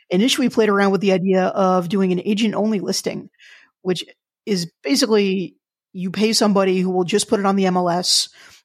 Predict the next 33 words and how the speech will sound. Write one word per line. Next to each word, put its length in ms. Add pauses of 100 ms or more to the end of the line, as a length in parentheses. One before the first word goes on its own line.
and 100
you 60
pay 160
a 60
flat 320
fee. 400 (320)
In 100
this 180
case, 220
it 80
would 80
have 80
been 100
two 200
hundred 280
ninety-nine 400
dollars. 440
They 100
put 120
it 40
on 60
the 80
M 80
L 100
S, 320 (280)
you 120
write 180
the 60
description, 760 (380)
any 120
calls, 480
any 200
inquiries, 600